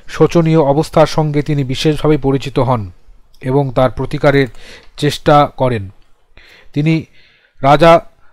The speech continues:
মহারাজাদের প্রাণে জনসেবার স্পৃহা জাগ্রত করেছিলেন। স্বামীজির উপদেশে অনুপ্রাণিত হয়ে খেতড়িরাজ তার রাজ্যে গণ উন্নয়নের নানা ব্যবস্থা করেন।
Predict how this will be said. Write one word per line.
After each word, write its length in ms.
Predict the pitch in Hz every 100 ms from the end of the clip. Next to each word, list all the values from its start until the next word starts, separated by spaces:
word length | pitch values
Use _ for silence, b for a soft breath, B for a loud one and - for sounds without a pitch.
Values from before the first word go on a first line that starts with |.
| _ -
মহারাজাদের 600 | 139 160 165 165 160 165
প্রাণে 400 | - 147 151 113 - _ _ 123
জনসেবার 540 | 117 143 151 160 147 147
স্পৃহা 460 | - - 147 151
জাগ্রত 420 | 143 135 131 139 143
করেছিলেন। 540 | 139 131 139 113 98 - -
স্বামীজির 520 | - 135 147 139 135
উপদেশে 480 | 123 147 143 - 147
অনুপ্রাণিত 600 | 131 147 - 143 143 147
হয়ে 220 | 127 143
খেতড়িরাজ 720 | - 139 139 143 139 147 - B B B B
তার 200 | 147 143
রাজ্যে 320 | 139 127 143
গণ 200 | 135 143
উন্নয়নের 640 | 151 139 139 143 147 147 135
নানা 300 | 139 160 165
ব্যবস্থা 400 | 147 151 - 139
করেন। 320 | 127 113